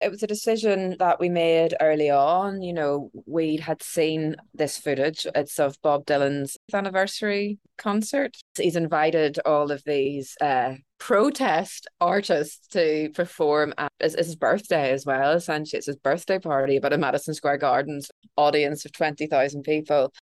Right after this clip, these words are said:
And Sinead was invited to be one of the artists, um, come and perform a song there. You know, Bob Dylan has been everything to her. It was the first person that she'd ever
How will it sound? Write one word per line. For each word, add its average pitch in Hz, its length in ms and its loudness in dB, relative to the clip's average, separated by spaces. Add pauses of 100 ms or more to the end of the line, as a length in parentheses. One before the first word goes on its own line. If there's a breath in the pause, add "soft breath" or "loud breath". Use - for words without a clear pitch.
(120)
And 151 160 -2
Sinead 151 480 0
was 147 160 0
invited 143 500 2
to - 80 -16
be 147 120 0
one 143 160 -2
of 139 80 -4
the 139 140 2
artists, 131 580 -2 (100)
um, 139 500 -2
come 147 180 -4
and 139 100 -6
perform 143 360 -2
a 135 40 -8
song 156 640 2 (200)
there. 131 280 0
You 160 140 -2
know, 135 220 -2
Bob 156 280 0
Dylan 143 380 0
has 139 280 -4
been 131 380 0
everything 170 560 0
to 139 120 -4
her. 135 280 0
It 135 80 0
was 143 120 -8
the 165 80 -4
first 143 380 -2
person 143 340 -2
that 139 160 -4
she'd 151 180 -4
ever 139 380 -2